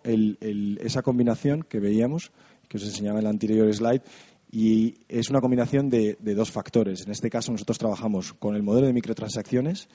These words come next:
y aconsejamos a los desarrolladores dónde tienen que colocar la publicidad para que, uno, no perjudique a ese cinco por ciento que consume y del noventa y cinco por ciento restante saquen el máximo partido.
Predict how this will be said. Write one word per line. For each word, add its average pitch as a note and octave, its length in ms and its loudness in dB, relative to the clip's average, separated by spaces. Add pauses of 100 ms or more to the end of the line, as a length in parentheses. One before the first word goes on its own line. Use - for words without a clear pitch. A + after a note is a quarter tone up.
(140)
y B2+ 140 -2
aconsejamos A#2 720 -2
a A2+ 80 -4
los A#2 140 2
desarrolladores B2+ 760 2
dónde C3 220 -2
tienen A#2+ 180 -2
que A#2+ 80 -2
colocar G#2+ 460 -4 (160)
la A2+ 180 -2
publicidad A2 500 0 (280)
para A2 180 0
que, A2 140 2
uno, A#2+ 440 6
no B2 200 0
perjudique C3+ 500 0
a G2+ 40 -2
ese A2 120 -4
cinco B2 240 -4
por A#2+ 140 -2
ciento C3 260 -2
que A#2+ 80 -8
consume C3+ 500 -2 (300)
y C3+ 140 -2
del A#2+ 160 2
noventa G#2+ 260 0
y G2+ 40 -2
cinco C3 200 0
por C3+ 140 0
ciento C3 200 2
restante A#2+ 440 -2
saquen A2+ 320 -4
el G2+ 80 0
máximo G#2 340 0
partido. F#2 460 -8